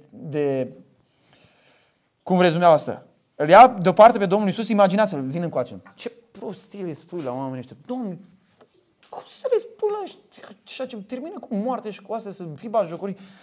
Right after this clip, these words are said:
L-a luat deoparte, auziți, l-a înce-, și a început să-l mustre. Doamne, îmi faci de rușine. Acum, când la final să punem și noi mâna pe împărăție și să rezolvăm problema, tu acum să te ferească Dumnezeu, Doamne,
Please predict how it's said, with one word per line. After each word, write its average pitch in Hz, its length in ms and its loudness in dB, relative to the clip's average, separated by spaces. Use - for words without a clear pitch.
L-a 180 120 8
luat 226 160 10
deoparte, 254 300 6
auziți, 190 240 -2
l-a 185 100 -2
înce-, 165 300 -8
și - 100 -8
a 196 40 -6
început 202 320 -8
să-l 254 140 2
mustre. 226 380 -2
Doamne, 208 180 -8
îmi 180 100 -8
faci 220 220 -4
de 208 60 -8
rușine. 226 220 -6
Acum, 220 320 -2
când 220 140 -8
la 214 140 4
final 214 320 -4
să 202 100 -8
punem 233 280 -6
și 185 80 -12
noi 247 120 -2
mâna 240 300 -2
pe 240 100 -8
împărăție 220 680 -4
și 214 140 -10
să 214 220 -6
rezolvăm 214 460 -2
problema, 214 600 -2
tu 240 320 -2
acum 196 340 0
să - 160 -12
te 180 160 -4
ferească 226 540 2
Dumnezeu, 254 480 2
Doamne, 220 420 4